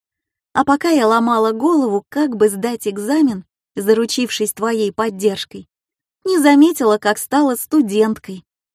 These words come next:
Понятно, я не смогла попасть в хороший вуз, как сестра, но родители мной очень даже довольны. Мы боялись, что это чудо в перьях вообще никуда не поступит,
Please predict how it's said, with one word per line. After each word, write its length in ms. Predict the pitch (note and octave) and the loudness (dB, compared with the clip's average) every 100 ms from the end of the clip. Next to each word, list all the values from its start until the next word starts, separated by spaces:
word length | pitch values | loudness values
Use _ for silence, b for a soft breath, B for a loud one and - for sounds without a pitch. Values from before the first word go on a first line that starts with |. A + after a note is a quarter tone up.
| _ _ | _ _
Понятно, 480 | C#4+ D#4+ G4 F#4+ A3+ | 0 0 0 -4 -4
я 220 | A3 A3+ | -2 -2
не 120 | A#3 | -4
смогла 400 | A#3+ B3+ C4 D4+ | -4 -2 0 0
попасть 460 | E4 G#3 G3+ G3 - | 0 -2 0 -4 -6
в 40 | |
хороший 460 | - A#3+ A3 G3+ A#3+ | -4 -2 -2 -4 -6
вуз, 260 | A3+ F3+ - | -4 -6 -6
как 220 | G3 F#3 | -8 -6
сестра, 520 | - A3 - G#3+ E3+ _ _ _ _ _ | -8 -8 -8 -8 -10 _ _ _ _ _
но 120 | B3+ C#4+ | 2 4
родители 480 | C#4 D4+ G4+ B3 | 4 0 0 0
мной 260 | G#3 G#3 G#3 | 0 0 -2
очень 320 | E4 - G#3 | -4 -4 -4
даже 300 | F#3+ C4 C#4+ | -2 0 0
довольны. 580 | G#3+ G3+ F#3+ A3+ A3 G#3+ _ _ _ _ _ _ _ - | -2 -4 -2 -2 -4 -10 _ _ _ _ _ _ _ -4
Мы 240 | G#3 G#3+ | 2 2
боялись, 580 | F#3 F3 F#3 D#4 D#4+ A3+ | 2 0 2 2 2 0
что 160 | - G3+ | 0 0
это 260 | F3+ G3 | 0 -2
чудо 380 | - C#4 B3+ G3 | -2 -4 -2 -4
в 100 | - | -2
перьях 400 | G#3+ F#3 F3+ F#3 | 0 2 0 -2
вообще 420 | F3+ G#3 - F4 | -2 -2 -2 0
никуда 360 | E4+ A3 G3+ F#3 | 0 0 0 0
не 140 | F#3 | -2
поступит, 640 | F#3 G3 - F#3+ D#3 E3 | -2 -2 -2 -6 -6 -14